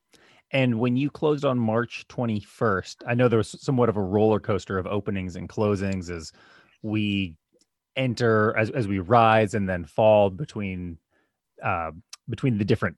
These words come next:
tiers and the di-, and our color coded system and what you're allowed to do. How long were you closed that first time? How long were you closed that first time? And, and then I wanna get into what your revenue split was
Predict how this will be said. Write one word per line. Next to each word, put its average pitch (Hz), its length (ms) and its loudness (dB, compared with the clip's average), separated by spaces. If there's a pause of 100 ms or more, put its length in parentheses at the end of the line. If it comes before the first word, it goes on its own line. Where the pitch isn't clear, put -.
tiers 123 520 2
and 95 100 -6
the 92 40 -4
di-, 107 160 -4
and 95 260 -4
our 87 160 -2
color 127 320 0
coded 113 340 0
system 107 540 -4
and 82 160 -6 (340)
what 117 380 2
you're 110 120 0
allowed 98 360 0
to 92 120 -14
do. 120 520 0 (440)
How - 280 0
long 156 340 2
were 127 100 2
you 110 180 -2
closed 107 640 0
that 104 300 -4
first - 420 -4
time? 82 420 -6 (1400)
How 175 80 8
long 190 100 10
were 170 60 6
you 147 80 4
closed 139 160 4
that 110 160 0
first 117 200 0
time? 90 360 -4
And, 120 160 0
and 127 140 2
then 123 100 4
I 123 80 4
wanna 113 220 2
get 104 140 0
into 101 280 -2
what 95 200 -4
your 95 120 -6
revenue 95 360 -2
split 87 420 -8
was 85 640 -6